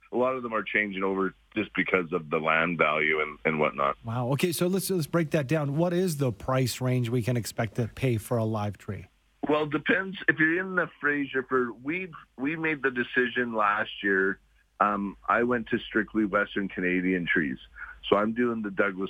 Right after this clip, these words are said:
Speaker 1: fir. And I know I've had a couple of customers come in. They've been disappointed. Um, uh, they're not the super thick, thick Fraser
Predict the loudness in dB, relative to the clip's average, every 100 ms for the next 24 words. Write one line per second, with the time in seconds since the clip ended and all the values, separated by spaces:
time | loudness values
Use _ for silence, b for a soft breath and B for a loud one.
0 | 0 2 2 0 B B B 0 0 -2
1 | 0 2 4 2 2 0 0 0 0 0
2 | 0 0 0 0 0 -6 -2 0 2 2
3 | 2 2 -2 0 -2 -2 0 0 2 2
4 | 0 -2 _ B B B B 0 2 0
5 | -4 -2 2 2 2 0 0 0 -4 0
6 | 0 2 2 0 0 -4 -4 -2 -2 -2
7 | _ 0 2 2 0